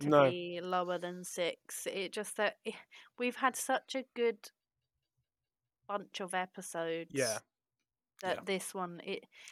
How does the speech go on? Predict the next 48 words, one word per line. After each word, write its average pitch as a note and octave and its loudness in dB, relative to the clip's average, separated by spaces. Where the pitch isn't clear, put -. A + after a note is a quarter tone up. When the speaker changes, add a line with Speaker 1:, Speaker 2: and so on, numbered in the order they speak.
Speaker 1:
if B3+ 2
it D#4+ 2
had, C#4 0
if - -10
we'd C#4+ 2
have D4 -2
had A#3 4
slower F#3+ 2
episodes F#3+ -4
before F#3 -4
this, E3 -4
this G3+ -2
episode F3+ -4
probably F3 -6
would E3+ -4
have E3 -8
been E3+ -10
great. E3 -4
But F#3+ 2
Speaker 2:
Yeah, B3+ 12
Speaker 1:
it, D#3+ 10
Speaker 2:
yeah. E3+ 10
Speaker 1:
it's - -16
following A#3 2
on F#3 0
from F#3 -6
episodes F#3+ -4
like F#3+ 0
what G3+ -4
you, - -16
like G3+ -4
what G#3 -6
you G3+ -10
said G3 -6
before F#3+ -4
that D#3+ -6
feel G3 -4
like F3+ -2
they F3+ -4
could F#3+ -10
have F3+ -8
been F#3 -8
finale F3+ -6
episodes, A3 -6
and F#3+ -6
then F#3 0
Speaker 2:
Yeah. C#3 8
Speaker 1:
there's A#2 -6